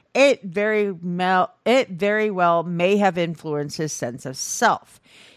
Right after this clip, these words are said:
It would probably even have influenced his childhood development. As it is, reports <coughs> indicate Brutus was drawn to other women,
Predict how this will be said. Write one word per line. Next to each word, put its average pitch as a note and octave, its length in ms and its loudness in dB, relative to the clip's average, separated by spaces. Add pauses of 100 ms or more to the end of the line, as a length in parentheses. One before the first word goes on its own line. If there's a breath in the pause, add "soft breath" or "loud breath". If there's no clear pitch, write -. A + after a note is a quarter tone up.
(120 loud breath)
It A3 300 0
would F#3+ 260 -6
probably B3 680 0
even A3 340 -2
have A3+ 180 2
influenced E3+ 640 -4
his G3+ 180 -4
childhood C#3 500 -4
development. F3 760 0 (640 loud breath)
As F3 240 4
it D#3+ 120 -6
is, A3 460 2
reports G#3+ 600 -4
<coughs> - 40 -20
indicate F3 640 -4
Brutus F3 400 -6
was A#3 180 -6
drawn C#3+ 540 -6
to - 200 -8
other D3+ 300 -2
women, G3+ 600 0